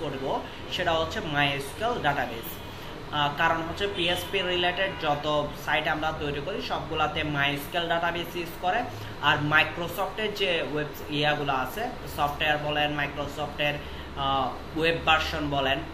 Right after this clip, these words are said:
এসপি ডট নেট, সবগুলা এসকিউএল server ইউজ করে থাকে। আর Oracle আলাদা হিসাব, Oracle-এর জন্য Oracle database ইউজ করে থাকে, সেটা আরও উপরের লেভেলে।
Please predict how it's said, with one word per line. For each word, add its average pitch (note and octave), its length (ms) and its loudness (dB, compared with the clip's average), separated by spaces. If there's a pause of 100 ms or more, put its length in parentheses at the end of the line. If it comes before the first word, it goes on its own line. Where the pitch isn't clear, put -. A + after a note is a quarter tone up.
এসপি D3 420 2
ডট C#3 320 0
নেট, D#3+ 220 -4
সবগুলা D3+ 480 2
এসকিউএল D3+ 540 -2
server C3+ 340 2
ইউজ B2+ 220 -4 (100)
করে B2+ 220 -4
থাকে। A#2+ 260 -6 (520)
আর D3 180 6 (120)
Oracle F3 440 6 (100)
আলাদা C#3 240 2
হিসাব, C#3+ 420 0 (120)
Oracle-এর C#3+ 480 2
জন্য C#3 320 -2
Oracle C3+ 360 0
database C3 460 -2
ইউজ A#2+ 160 -6 (120)
করে B2 180 -6
থাকে, C3+ 160 -6
সেটা C#3+ 180 -4
আরও C3 300 0
উপরের C3+ 320 0
লেভেলে। A#2 340 -4